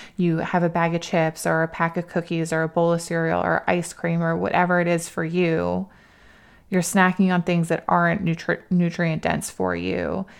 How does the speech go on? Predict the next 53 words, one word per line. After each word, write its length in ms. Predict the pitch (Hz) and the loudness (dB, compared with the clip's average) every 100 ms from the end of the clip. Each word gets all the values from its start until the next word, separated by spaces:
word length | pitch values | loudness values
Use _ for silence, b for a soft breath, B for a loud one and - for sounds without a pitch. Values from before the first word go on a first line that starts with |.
| B B | B B
And 160 | 180 | 0
continuing 520 | 175 175 196 185 180 180 | 2 2 4 4 6 4
to 60 | |
do 140 | 170 170 | 4 4
that 140 | 165 | 6
is 140 | 165 165 | 4 2
only 260 | 175 175 | 0 0
fueling 580 | 165 - 175 180 180 170 | -2 -2 0 2 4 2
you 220 | 160 160 | 2 0
to 140 | 160 170 | -2 -2
continue 520 | 165 175 - 175 165 | 0 0 2 2 2
to 120 | 165 | 0
go 280 | 170 170 170 | 0 2 2
and 120 | 170 | 2
eat 160 | 180 180 | -2 -2
more 240 | 185 170 | 0 2
and 100 | 170 | 2
eat 140 | 165 190 | 0 0
more 200 | 175 170 | 0 0
and 100 | 170 | 0
eat 100 | 185 | 0
more, 220 | 170 165 | 0 0
'cause 140 | 202 | 0
they're 140 | 190 185 | 2 2
not 240 | 202 269 | 2 2
actually 640 | 190 208 - 196 175 165 165 B B B | 2 2 2 2 4 2 -2 B B B
filling 420 | - 208 208 196 | 4 8 8 8
you 180 | 165 156 | 6 6
up. 400 | 202 - - - b b b b | 4 4 -2 -14 b b b b
They 100 | - | 2
don't 220 | 196 220 - | 6 6 4
actually 400 | 220 233 220 190 | 0 0 2 4
make 320 | 175 185 185 | 4 2 0
you 100 | 180 | -4
feel 800 | - 196 202 175 170 165 165 b b b - | -2 0 4 4 4 2 -2 b b b 0
like 180 | 175 175 | 0 4
they're 120 | 180 | 4
giving 260 | 180 180 | 4 4
you 120 | 175 170 | 4 4
energy 500 | 170 185 180 175 165 | 2 2 2 2 2
or 100 | 165 | 2
like 220 | 156 156 | 2 0
you're 100 | - | 2
actually 460 | 160 165 185 165 | 2 0 0 0
satisfied 760 | 165 - 175 180 190 - 160 165 | -2 -2 0 2 -2 -4 -4 -2
when 140 | 160 | -4
it 80 | 151 | -4
comes 240 | 185 170 | -2 -2
to 80 | - | -2
the 60 | 170 | -6
food. 260 | - 190 165 | 0 0 2
They, 240 | 180 208 | 4 2
those, 320 | 170 190 240 | 2 0 -2